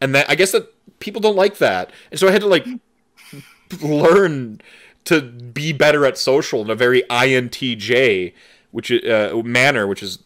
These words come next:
you know, astrology for nerds. Uh, you know, the, the intense, I'm very, like, I'm think-, I'm thinking and judging you in every <laughs> social situation. And, and I have to actively disengage that part of my mind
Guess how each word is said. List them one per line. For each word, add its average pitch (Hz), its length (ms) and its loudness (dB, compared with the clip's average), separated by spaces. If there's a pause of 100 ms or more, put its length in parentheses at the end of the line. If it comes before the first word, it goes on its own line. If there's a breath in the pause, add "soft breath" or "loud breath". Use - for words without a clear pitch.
(100)
you 101 100 -12
know, 95 80 -10
astrology 95 520 -4
for 87 140 -14
nerds. 92 480 -8 (300 loud breath)
Uh, 117 480 4 (100)
you 151 120 -4
know, 123 100 2
the, 117 160 0
the 120 160 -2
intense, 120 760 -4 (180)
I'm 110 340 -2
very, 123 300 2
like, 117 420 0
I'm 101 240 -2 (160)
think-, 147 520 -6
I'm 117 180 -2
thinking 135 500 -4
and 107 400 -4
judging 131 460 0
you 107 400 -4 (420)
in - 180 -4
every 180 260 0
<laughs> - 180 -2
social 226 280 4
situation. 170 920 0 (340 loud breath)
And, 160 340 -4
and 165 280 2
I 165 120 4
have 180 240 0
to 180 140 -4
actively 135 840 -2 (260)
disengage 131 680 0
that 120 180 0
part 120 220 -2
of 110 60 -6
my 107 100 -4
mind 101 560 -8